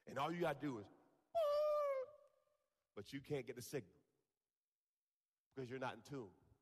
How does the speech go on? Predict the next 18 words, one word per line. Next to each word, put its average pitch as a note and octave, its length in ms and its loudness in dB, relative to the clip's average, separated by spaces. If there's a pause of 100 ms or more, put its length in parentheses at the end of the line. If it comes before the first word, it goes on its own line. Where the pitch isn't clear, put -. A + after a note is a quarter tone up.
(1200)
You C3 80 -14
need A#2+ 80 -6
a G2 120 -10
tune-up. G2 300 -8 (2500)
You A#2+ 100 -10
need D3 80 -4
to E3 60 -6
call E3 460 -2
Jesus A2+ 500 -8 (640)
and A2 100 -6
say, A#2+ 120 -4
"Lord, D3 400 -2 (640)
fix - 200 -4
my B2+ 120 2
router. A#2+ 320 -2 (2250)
Lord, E3+ 280 0
help F3+ 260 -2
me. C#3 160 -6